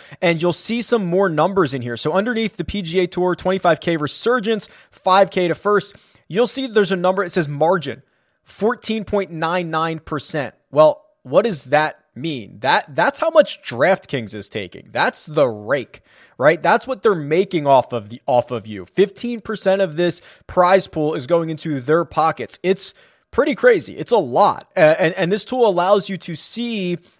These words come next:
which contests are higher or lower, because usually the higher you go in entry fees, the less rake you pay. For example here, this one hundred dollar buy-in only gets raked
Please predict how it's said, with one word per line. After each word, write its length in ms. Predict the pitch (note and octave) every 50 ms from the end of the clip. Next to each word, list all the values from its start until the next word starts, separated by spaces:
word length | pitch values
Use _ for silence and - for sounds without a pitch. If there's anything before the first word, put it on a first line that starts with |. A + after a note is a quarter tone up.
| _
which 240 | D#3+ F3 G3+ - -
contests 440 | - G3 G3+ F#3 - G3 F#3+ F#3+ -
are 120 | G3 F3+
higher 360 | - - D3+ D#3 D#3+ D#3+ E3
or 220 | D#3+ - F3+ E3+ E3
lower, 300 | F3+ B3+ C4+ G#3+ D#3 D3+
because 440 | C3+ D#3 D3+ - C4 B3 F#3+ E3+ - - - - - -
usually 460 | D3 E3 G#3+ C4+ C#4+ A3 F3+ G3 F#3
the 120 | E3+ D#3+ D#3+
higher 460 | C#3+ - - - F3 G#3 G#3 G#3+ G#3
you 180 | F#3+ D#3+ F3 F3+
go 520 | D#3 C#3 F3 F3+ F3 F3 F3 E3 E3 D3+ - _ _ _ _ _
in 380 | - G3 F3+ F3 E3 D#3+ D#3 D3+ - -
entry 460 | F3+ G#3+ C4 B3+ - - G3+ F3 D#3+
fees, 540 | - - D#3 D3 C#3+ C#3+ C#3 C#3 C3 - -
the 160 | D#3 D3 E3
less 380 | D#3+ C#3+ D3 F3 F3 - - -
rake 320 | C3 D#3 E3+ D#3+ D#3+ -
you 100 | D3+ D3+
pay. 320 | C#3 - - G#3+ E3 G#2 - _ _ _ _
For 180 | - E3 E3 D#3
example 520 | C#3+ C#3 A#2+ F3 A#3 C#4+ C4 - F#3 D#3+
here, 300 | C3+ C#3 C3 C3+ C3+ - _ _
this 200 | - D#3+ F#3 -
one 140 | - F3 -
hundred 460 | F3+ - - A3+ D4 C4+ C#4+ C4+ G#3
dollar 260 | - D3+ D3 C#3 C#3+ C#3
buy-in 420 | C#3+ D3 C3+ C3 C3 C3+ C#3+ - _ _
only 480 | - G3 G#3+ A#3+ B3+ B3 A#3+ A#3 G#3+ G3
gets 260 | E3+ F#3 F3 - -
raked 380 | D3 D3 D#3 D3+ D#3 D3 -